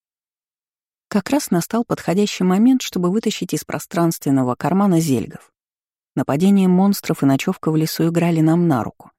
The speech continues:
Комфортабельные сани, на которых перевозили Тана Тулея, я оставила себе как трофей. Самого Эльхельса погрузила на второе транспортное средство. Так версия того, что пришлось выбросить трофеи и спасать людей, выглядела более правдоподобно.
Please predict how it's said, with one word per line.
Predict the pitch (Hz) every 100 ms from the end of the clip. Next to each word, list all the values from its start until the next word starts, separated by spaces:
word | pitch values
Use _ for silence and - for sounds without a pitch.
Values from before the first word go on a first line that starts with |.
| _ _ _ _ _ _ _ _
Комфортабельные | - 208 226 226 240 220 202 185
сани, | 180 - 196 180
на | 170
которых | 156 151 147 -
перевозили | 143 139 143 143 131
Тана | 135 127 131
Тулея, | 139 120 123 - - _ _ _ _ -
я | 240
оставила | 262 - 233 185 160
себе | - 170
как | 185 160 -
трофей. | - 135 - 160 - _ _ _
Самого | - 175 196 226 180
Эльхельса | 139 - 160 - 147
погрузила | 139 147 175 175
на | 117 127
второе | - 170 190
транспортное | 165 156 - - 131 131
средство. | - 131 120 - - - _ _ _ _ _ _ _ _ _
Так | 262 269
версия | 202 202 - - 170
того, | 170 170 202
что | - 143
пришлось | - 123 - 147 -
выбросить | 147 135 131 135 -
трофеи | 151 165 - 196
и |
спасать | 143 - 120 113 110
людей, | 120 147 185
выглядела | 180 185 185 185 185
более | 185 175 123 113
правдоподобно. | - 131 127 135 127 - -